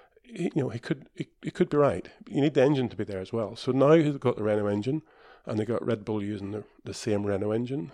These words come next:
um, and they got the Renault Works team using the same Renault engine. They've got a measure, um,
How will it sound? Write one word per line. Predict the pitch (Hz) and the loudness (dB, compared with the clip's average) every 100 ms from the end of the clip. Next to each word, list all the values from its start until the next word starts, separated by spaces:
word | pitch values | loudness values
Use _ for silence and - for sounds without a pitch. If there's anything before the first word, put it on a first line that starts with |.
| - - | -12 -8
um, | 117 113 117 113 | -6 -4 -4 -4
and | 98 | -4
they | |
got | 101 - | -4 -4
the | 104 | 2
Renault | 113 101 | 4 4
Works | 113 127 - | 2 0 -2
team | - 98 | -8 -6
using | 101 95 101 | -6 -10 -14
the | |
same | 101 107 98 | -10 -6 -4
Renault | 98 98 | -4 -2
engine. | 110 113 120 - - - - | -2 -4 -6 -12 -20 -12 -2
They've | 123 | 2
got | 127 | 4
a | 107 | 4
measure, | 113 110 95 - - | 2 0 -6 -14 -12
um, | 113 110 113 107 | -6 -2 -2 -2